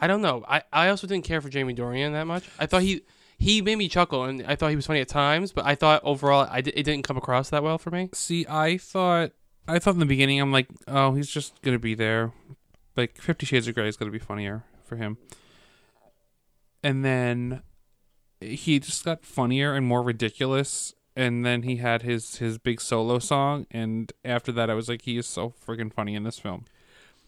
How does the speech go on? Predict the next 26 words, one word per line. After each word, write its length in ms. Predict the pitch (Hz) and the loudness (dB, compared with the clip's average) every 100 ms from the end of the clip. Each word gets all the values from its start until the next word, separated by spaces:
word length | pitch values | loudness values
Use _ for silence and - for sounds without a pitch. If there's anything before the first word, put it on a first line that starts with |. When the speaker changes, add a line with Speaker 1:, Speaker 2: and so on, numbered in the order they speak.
| _ - - | _ -14 2
Speaker 1:
Like, 160 | 226 | 4
I 80 | 214 | 4
thought, 220 | 208 247 | 4 4
yeah, 120 | 214 143 | 8 6
he 220 | 160 180 | 6 2
was 260 | 185 208 | 4 2
funny 260 | - 175 170 | 4 4 4
at 100 | 127 | 2
times, 280 | - 160 135 | 4 4 6
but 80 | 143 | 2
I 60 | |
feel 180 | 135 175 | 4 4
like, 220 | 180 170 | 4 2
'cause 140 | - 147 | 2 4
I 100 | 139 | 6
read 180 | 151 | 4
online, 400 | 170 156 131 123 120 | 4 2 2 0 0
I 80 | |
did, 120 | 120 127 | 0 0
like, 120 | 131 | -2
I 220 | 92 82 | -4 0
read 300 | 127 127 127 | 4 4 4
an 100 | 123 | 0
interview 280 | 127 139 143 | -2 0 2
they 100 | 143 | 4
had, 320 | 143 147 160 | 6 4 2